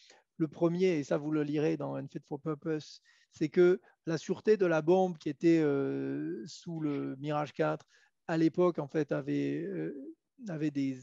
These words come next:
problèmes substantiels et qu'en fait, elle a été mise à bord de ces avions avant que les, les essais de sûreté ne soient terminés. Et l'autre problème, c'est que,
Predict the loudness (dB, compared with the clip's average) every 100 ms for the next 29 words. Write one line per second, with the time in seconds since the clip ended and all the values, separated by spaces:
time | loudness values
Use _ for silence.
0 | -16 -20 _ -20 _ -4 -2 0 -2 -4
1 | -14 -8 -6 -4 0 2 0 -2 -4 -2
2 | -2 -2 -2 -2 -2 -4 -4 -2 -2 -4
3 | -8 -6 -4 -4 -4 -2 -4 -2 -2 -2
4 | -2 -4 -6 -6 -8 -10 -12 -8 -6 -4
5 | -6 -8 -6 -6 -6 -10 -12 _ _ _
6 | _ -20 -20 _ 6 8 8 2 -2 4
7 | 6 4 0 -4 2 2 2 -2 -4 0
8 | -2 -2